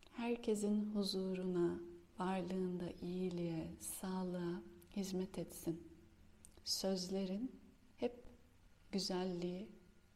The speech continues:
huzuru vaat etsin. Ellerini al iki kaşının arasına. Zihninden geçen tüm düşünceler her daim o birliği, tüm canlıların huzuruna, varlığına desteğe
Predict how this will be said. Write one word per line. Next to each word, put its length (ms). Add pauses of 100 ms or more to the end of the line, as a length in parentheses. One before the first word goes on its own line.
(220)
huzuru 480
vaat 260
etsin. 400 (1160)
Ellerini 480
al 240 (260)
iki 220
kaşının 460
arasına. 640 (1300)
Zihninden 680
geçen 400
tüm 360
düşünceler 840 (400)
her 360
daim 460
o 160
birliği, 720 (600)
tüm 340
canlıların 680
huzuruna, 720 (180)
varlığına 640
desteğe 580